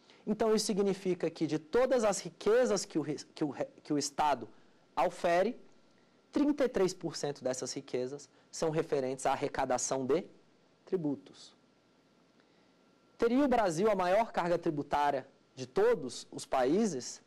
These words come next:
Não. Vamos observar que muitos países possuem cargas tributárias que se aproximam dos cinquenta por cento, ou seja, do produto interno bruto de determinado país,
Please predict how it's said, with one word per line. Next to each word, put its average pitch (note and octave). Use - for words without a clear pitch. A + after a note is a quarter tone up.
Não. G3
Vamos A3+
observar G3+
que -
muitos C#4+
países E3
possuem G3+
cargas E3+
tributárias D#3
que -
se -
aproximam D#3
dos D#3
cinquenta B3
por G#3+
cento, -
ou E3
seja, A2
do D3+
produto F3
interno E3+
bruto C4
de F#3
determinado D3+
país, G#3+